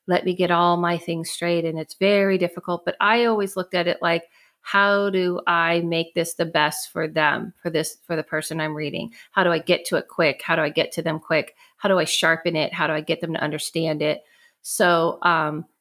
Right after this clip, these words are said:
honing it quicker, faster, efficiently was exciting. Now, for me to just, like, hang out at the mall, which I used to do, and watch people walk by and kinda read them,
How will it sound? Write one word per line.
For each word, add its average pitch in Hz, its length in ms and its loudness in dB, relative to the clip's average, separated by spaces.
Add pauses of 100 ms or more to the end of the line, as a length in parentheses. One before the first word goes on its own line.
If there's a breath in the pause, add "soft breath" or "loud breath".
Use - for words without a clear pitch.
(300)
honing 214 460 2
it 165 240 0 (500)
quicker, 208 440 0
faster, 175 800 0
efficiently 160 840 -4 (500)
was 165 380 -2
exciting. 165 680 -2
Now, 175 220 2
for 175 220 -2
me 190 240 2
to 190 120 2
just, 175 380 0
like, 165 300 2 (500)
hang 180 320 0
out 170 180 4
at 165 100 -2
the 160 60 0
mall, 160 320 2
which 156 180 -4
I 160 60 0
used 160 260 -4
to 160 80 -2
do, 156 240 0
and 165 120 -2
watch 143 280 -4
people 165 260 -4
walk 147 260 -2
by 151 200 2
and 160 200 -4
kinda 151 260 -4
read 151 260 -8
them, 185 320 0